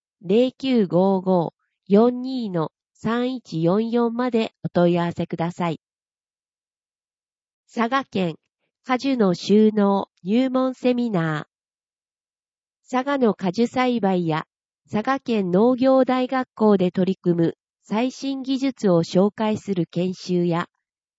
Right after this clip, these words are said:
果樹園の見学を行います。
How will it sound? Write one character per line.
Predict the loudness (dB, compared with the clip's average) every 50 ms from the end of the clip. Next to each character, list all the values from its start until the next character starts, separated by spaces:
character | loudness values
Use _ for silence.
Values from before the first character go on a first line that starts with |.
| _ _ _ _
果 | -6 -6 -4
樹 | -2 -2 -2
園 | 0 0 0 0 0 0
の | 0 0 0
見 | 0 -2 -2 -2 -2
学 | -4 -6 -6 -2 0 2 4
を | 4 4 2
行 | 2 0 0
い | 0 0 0 -2 -2
ま | -2 -4 -6 -6
す。 | _